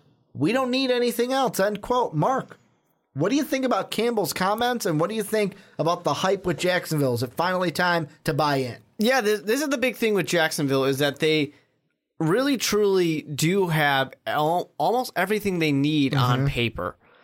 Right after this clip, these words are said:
Speaker 2: And that's what it is. It's on paper.
Speaker 1: It's on paper.
Speaker 2: And we buy in. We bought in in two thousand fifteen for, for quite a few people. Um,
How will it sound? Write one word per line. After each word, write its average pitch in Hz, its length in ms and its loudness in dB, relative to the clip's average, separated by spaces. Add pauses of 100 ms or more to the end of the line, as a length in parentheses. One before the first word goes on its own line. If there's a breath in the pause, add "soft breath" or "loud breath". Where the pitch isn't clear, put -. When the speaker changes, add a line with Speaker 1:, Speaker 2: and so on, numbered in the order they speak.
(300 loud breath)
Speaker 2:
And 135 240 2
that's 151 180 0
what 151 160 0
it 135 120 2
is. 107 140 -2
It's 110 120 -4
on 156 160 0
paper. 139 400 -2
Speaker 1:
It's - 100 -6 (140)
on 143 60 -2
paper. 127 420 -4
Speaker 2:
And 185 260 2
we 190 160 2
buy 185 360 2
in. 202 360 2
We 170 100 0
bought 214 300 2
in 220 140 0
in 202 100 0
two 190 140 -8
thousand 185 320 -2
fifteen 175 580 -2
for, 151 380 0
for 143 180 0
quite 170 280 0
a 156 40 2
few 156 200 0
people. 147 640 0
Um, 135 420 0